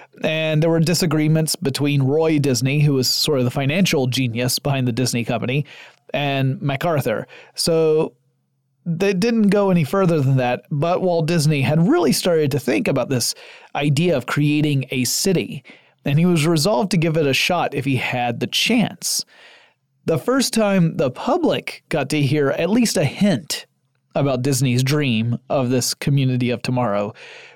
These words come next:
would be back in November nineteen sixty-five at a press conference. This was a press conference where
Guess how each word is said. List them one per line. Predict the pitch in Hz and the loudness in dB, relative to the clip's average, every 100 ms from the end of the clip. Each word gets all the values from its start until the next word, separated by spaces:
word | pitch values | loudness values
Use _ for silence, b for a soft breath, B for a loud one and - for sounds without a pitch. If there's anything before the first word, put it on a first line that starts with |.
| - | -2
would | 165 | 0
be | 160 | 2
back | 160 160 151 | 2 0 0
in | 160 | 0
November | 147 139 147 143 139 | 2 2 0 2 0
nineteen | 131 123 - 131 | 0 -2 -4 -4
sixty-five | - 127 - 127 113 175 170 135 123 | -2 -4 -4 -6 -4 -2 0 0 -2
at | - 120 | -2 -4
a | |
press | 113 196 190 - | -4 -2 -2 -2
conference. | 135 110 - - - B B B _ | -4 -4 -8 -10 -10 B B B _
This | 139 175 196 196 | -2 0 0 0
was | 180 147 | 0 0
a | 165 135 | 0 -2
press | 160 170 165 | -2 0 0
conference | - 165 147 160 - | -2 -2 0 -2 0
where | 151 147 139 139 | 0 2 2 0